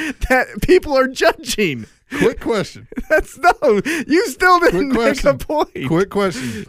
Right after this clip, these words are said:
Speaker 2: Can we all agree that ice skating and gymnastics are sports?
Speaker 1: Yes.
Speaker 2: Sports fiction means it's still a sport.
Speaker 1: No, <laughs> what does sports fiction mean? That doesn't, you're making things up.
Speaker 2: You, well, we made up sports fiction.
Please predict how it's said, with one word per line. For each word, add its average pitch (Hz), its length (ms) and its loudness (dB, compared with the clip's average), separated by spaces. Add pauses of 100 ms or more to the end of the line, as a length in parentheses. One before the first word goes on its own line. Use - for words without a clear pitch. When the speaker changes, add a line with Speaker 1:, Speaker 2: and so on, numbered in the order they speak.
(220)
Speaker 2:
Can 151 160 -8
we 185 120 0
all 214 180 0
agree 165 200 -4
that 156 200 -10
ice 131 220 -6
skating 117 320 -10
and 127 80 -10
gymnastics 113 560 -12
are 143 60 -16
sports? - 540 -14
Speaker 1:
Yes. 359 560 -4 (320)
Speaker 2:
Sports - 480 -8
fiction 156 460 -8
means 139 260 -8
it's 151 120 -14
still 120 200 -8
a 127 40 -8
sport. 156 460 -8 (1200)
Speaker 1:
No, 240 260 -2 (220)
<laughs> 339 220 -8
what 311 380 2
does 415 200 0
sports - 460 -6
fiction 262 680 -12
mean? 220 100 -10 (360)
That 339 280 2
doesn't, 285 500 0
you're 330 260 -4
making 320 500 -2
things 269 260 -8
up. 233 520 -2 (180)
Speaker 2:
You, 127 180 -4
well, 170 180 0
we 202 160 -2
made 131 200 -8
up 101 80 -10
sports 196 320 -12
fiction. 120 340 -10